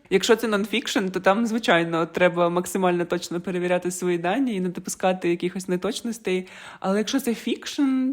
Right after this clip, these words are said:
то не знаю, чи для мене це був би редфлег.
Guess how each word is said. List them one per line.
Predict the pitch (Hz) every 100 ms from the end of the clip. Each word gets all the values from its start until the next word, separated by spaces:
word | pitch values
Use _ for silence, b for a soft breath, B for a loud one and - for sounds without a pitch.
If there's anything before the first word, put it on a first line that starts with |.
| 269 _
то | 214 226 277 311 294 277
не | 262
знаю, | 214 185 175
чи | 190
для | 180
мене | 185 190
це | 185 180
був | 175 180
би | 180 170 170 170 170
редфлег. | 175 180 180 - 185 285